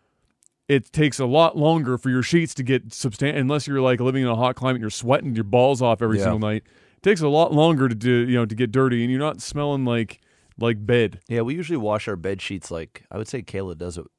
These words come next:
Speaker 2: at least once a week. So, p-, but we have, you know, we've got a son, we've got a dog, you know, <laughs> people are up in bed all the time. So
Speaker 1: Yeah,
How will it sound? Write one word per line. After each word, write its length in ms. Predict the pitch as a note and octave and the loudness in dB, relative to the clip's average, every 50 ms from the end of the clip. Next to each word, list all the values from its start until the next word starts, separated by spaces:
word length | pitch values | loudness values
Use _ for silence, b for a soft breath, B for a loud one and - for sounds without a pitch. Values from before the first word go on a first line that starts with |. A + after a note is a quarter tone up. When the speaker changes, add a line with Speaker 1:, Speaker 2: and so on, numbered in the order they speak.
| _ - | _ -14
Speaker 2:
at 140 | G2+ - - | -14 -12 -10
least 260 | E2 F#2+ G#2+ A2 - - | -8 -8 -8 -8 -10 -12
once 220 | F2 E2+ D#2+ - | -14 -12 -12 -14
a 60 | F2 | -14
week. 380 | D2 D#2 F#2 F#2+ - _ - _ _ _ _ _ _ _ _ _ _ _ _ _ _ _ _ _ _ _ _ | -14 -12 -12 -14 -14 _ -20 _ _ _ _ _ _ _ _ _ _ _ _ _ _ _ _ _ _ _ _
So, 440 | _ - - F2 E2+ E2 E2 C#2+ - _ - - | _ -14 -10 -8 -8 -8 -10 -12 -16 _ -20 -18
p-, 60 | G2+ | -12
but 160 | G2 G#2+ G#2+ | -10 -8 -8
we 160 | G#2 B2 B2 | -6 -4 -4
have, 340 | C3 C3+ B2 A2 F#2 - - _ | -2 0 -2 -2 -4 -6 -12 _
you 100 | - A2 | -14 -10
know, 140 | G2+ F#2 F2 | -10 -8 -8
we've 180 | G2 A#2+ G#2+ - | -10 -10 -10 -10
got 200 | G2 F2 D#2+ - _ - | -10 -10 -10 -12 _ -20
a 60 | - | -18
son, 480 | - - - G2 F#2+ G2 G2+ G2+ G2 F#2 _ _ _ _ | -16 -12 -10 -8 -8 -8 -8 -10 -12 -14 _ _ _ _
we've 140 | - G#2+ F#2 | -18 -14 -10
got 140 | G#2 E2+ | -10 -12
a 60 | C#2 - | -12 -12
dog, 580 | - - E2+ F2 F2+ F2+ F#2 F#2+ F2 E2+ - _ _ _ _ _ _ _ _ _ _ _ _ _ - | -10 -6 -4 -2 -2 -2 -2 -4 -6 -10 -18 _ _ _ _ _ _ _ _ _ _ _ _ _ -14
you 100 | - F#2+ | -10 -8
know, 220 | F2 E2+ E2+ E2 - _ _ - | -6 -6 -6 -8 -10 _ _ -20
<laughs> 180 | - - - A2 | -16 -12 -10 -6
people 240 | A#2+ A#2 F2+ G2 G2 | -6 -6 -6 -4 -4
are 140 | G2 F#2+ | -4 -4
up 80 | E2+ - - | -4 -6 -8
in 200 | F#2 F#2+ F2 D#2+ | -8 -8 -8 -6
bed 160 | D#2 E2+ E2+ | -6 -6 -4
all 200 | F2+ F2+ F#2 F#2 | -4 -4 -6 -6
the 60 | F#2 F2 | -8 -10
time. 380 | - G2 F2 F2+ F2+ E2+ F2 | -10 -10 -10 -10 -10 -12 -14
So 160 | - - - | -14 -10 -6
Speaker 1:
Yeah, 60 | C#3+ | -4